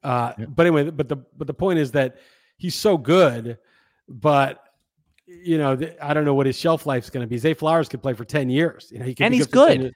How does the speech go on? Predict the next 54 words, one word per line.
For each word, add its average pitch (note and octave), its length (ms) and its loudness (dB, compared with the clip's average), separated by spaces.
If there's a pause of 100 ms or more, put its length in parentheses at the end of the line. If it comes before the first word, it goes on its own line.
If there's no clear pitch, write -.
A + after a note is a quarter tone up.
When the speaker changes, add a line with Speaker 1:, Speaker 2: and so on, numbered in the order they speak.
(140)
Speaker 2:
And - 100 -20 (100)
Speaker 1:
Yeah, A#3 120 2
Speaker 2:
he's F3 100 -6
Speaker 1:
no, C4 200 0
Speaker 2:
good. A3+ 60 -2
Speaker 1:
no, G#3 220 2
Z-, A3+ 200 -4
Zay C4 160 0
Flowers C#4 340 -4
is F3 80 -10
good. D3 200 0
I D#3 80 -4
mean, D#3+ 180 -2 (420)
it F3+ 80 0
Speaker 2:
Yeah, - 60 -10
Speaker 1:
certainly D4+ 280 0
Speaker 2:
I'm - 60 2
Speaker 1:
was D#3+ 80 0
the A#2+ 60 -4
Speaker 2:
not A2+ 120 -4
Speaker 1:
second G3+ 260 2
Speaker 2:
really D3 100 0
Speaker 1:
best - 160 -6
pick, B2 160 -4 (100)
you C3 100 -8
know, C#3+ 140 2
like, C#3+ 240 2 (420)
uh, C#3+ 320 -2
Kincaid, E3+ 500 -4
w-, F3+ 160 -8
you F#3 80 -4
know, D#3 100 -2
may D3 160 0
turn D3+ 200 -4
out D3 100 -2
to C3 60 -16
be, C#3+ 280 -2
have B2 300 -8
been C#3+ 120 0
a C3+ 60 -4
good C3 220 0
pick C#3+ 200 -2 (200)
that C3+ 120 -8
I, C#3 140 -8
that C#3+ 100 -8
was C3+ 140 -6
available C3 300 -2
there. C3 300 -2 (560)
Um, C3 300 -6
but C#3+ 260 -2
certainly F#3+ 400 -4
Flowers D3 640 0
was, B2+ 420 -4
um, A#2 640 -6